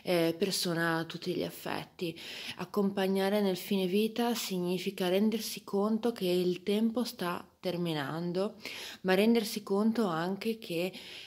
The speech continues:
la, l'animale che abbiamo accanto ha delle necessità e dei bisogni che possono andare anche in dissonanza rispetto a quelli che sono i nostri. Un animale potrebbe aver bisogno, per esempio, di calma, dei suoi ritmi,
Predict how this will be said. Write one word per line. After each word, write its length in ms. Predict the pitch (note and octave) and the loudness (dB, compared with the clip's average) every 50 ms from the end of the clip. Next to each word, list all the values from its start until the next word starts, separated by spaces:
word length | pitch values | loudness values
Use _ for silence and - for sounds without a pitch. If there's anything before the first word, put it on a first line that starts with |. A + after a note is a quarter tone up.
| - - | -18 -12
la, 440 | - D#3+ F3 E3+ E3+ E3+ E3+ E3 E3+ E3+ | -4 0 2 2 4 2 2 0 2 2
l'animale 560 | F3 F3 F3+ F#3+ F#3+ G3 G#3 A3 A3+ A3+ G#3+ | 2 4 4 4 4 4 4 4 4 2 2
che 120 | A3 G3 | 0 -2
abbiamo 360 | F#3 F3 F3 F#3+ F#3+ F#3+ G3 | -4 -2 0 0 0 2 0
accanto 720 | F#3 F3 - - - E3+ E3+ F3 F3+ F3+ F3+ - A3 G#3+ - - | 0 -2 -6 -10 -8 -6 -2 -2 -2 -2 0 0 0 0 0 -2
ha 220 | F#3 F#3+ G3+ G#3 | -2 0 0 -2
delle 240 | F#3 F3 G3 F#3+ F#3+ | 0 2 2 4 4
necessità 840 | F#3 F#3 F3 F3+ - F3 - - - F3 F3+ - E3+ F3 F#3 G3 - | 2 0 -2 -2 -4 -4 -4 -4 -6 -6 -6 -4 -4 -2 0 -2 -2
e 140 | - G3 F#3+ | 0 -2 -2
dei 180 | E3 F3+ F3+ F3 | 2 4 2 2
bisogni 720 | D3+ F3+ E3+ E3 E3+ D#3 D3 D3+ D#3+ D#3+ D#3+ E3+ E3+ E3 - - - - - - | 2 0 -2 -2 -2 -2 -2 -2 -2 -4 -4 -4 -6 -8 -8 -10 -10 -10 -10 -10
che 140 | - - G#3 | -4 -4 0
possono 420 | - A3 A3+ A3 A3 - G#3 G3+ | 4 4 4 4 4 2 2 2
andare 600 | F3+ F3 E3+ D#3 E3+ F#3+ G3 G3 G3+ G3 G3 F#3+ | 2 2 2 0 2 2 2 4 4 4 4 4
anche 300 | F3+ F#3 G3+ G#3+ G#3 A3+ | 2 2 0 0 0 0
in 240 | A3 A3 G#3 G3+ G3 | 0 2 4 4 4
dissonanza 760 | F#3 F#3+ F#3 - - G3 F#3 F#3 F3 F#3 G#3+ A3 A3 A3 A#3 | 4 2 -2 -2 -2 -2 0 0 0 2 2 2 0 2 0
rispetto 520 | A#3 G#3+ G3+ - - - F3+ E3+ - - G#3 | 0 0 0 -2 -2 -4 -6 -6 -4 -4 -4
a 40 | G3+ | -4
quelli 380 | - - G#3+ A3+ A#3 A#3 A#3 | -2 2 2 2 4 2 0
che 120 | A#3 A3+ G3 | 0 0 -2
sono 380 | - - F#3 F3+ F#3 F#3 - - | 0 -2 -2 -2 -2 -2 -4 -2
i 100 | E3+ F#3 | -4 -2
nostri. 640 | E3+ D#3 C#3+ C#3+ D#3+ D3+ - - - F3+ E3 D#3+ D#3+ - - - - - - - - - - - | -2 -2 -2 -4 -4 -6 -6 -6 -6 -4 -6 -6 -6 -8 -16 -16 -14 -14 -12 -12 -14 -14 -14 -6
Un 120 | - G3 F#3+ | 0 2 4
animale 440 | F#3+ G3 G3+ G3 G3 G3+ A3 A#3 A3+ | 4 6 6 6 6 6 4 4 2
potrebbe 360 | A3 G3+ G3+ F#3+ F3+ F3+ F#3 | 0 -4 -2 0 2 2 2
aver 240 | F3+ E3+ F#3 F3+ - | 2 2 2 0 2
bisogno, 480 | F3 G#3+ G3 G3 F#3+ G3 G3 G3 G3 | 0 0 2 2 2 2 2 0 0
per 140 | G3 F#3+ F3 | 0 -2 -6
esempio, 520 | E3+ F3 E3+ E3+ F3 F3 F#3+ F#3+ F#3 E3 | -4 -2 -2 -2 -2 -2 0 0 0 0
di 180 | - E3+ F#3+ F#3 | -2 -2 -4 -6
calma, 580 | - - E3+ E3 D#3+ E3 E3+ F3+ F3+ F3+ G3 G3+ | -2 -2 0 2 2 2 0 0 0 -2 -2 0
dei 220 | F3 F#3 F3 F3 | 0 2 2 2
suoi 220 | E3+ - F#3+ F3+ | 2 0 0 0
ritmi, 560 | F3 F3 F3 F3 - - F#3+ F#3+ F#3 G3 F#3+ | 0 0 -2 -4 -6 -6 -4 -4 -2 -4 -6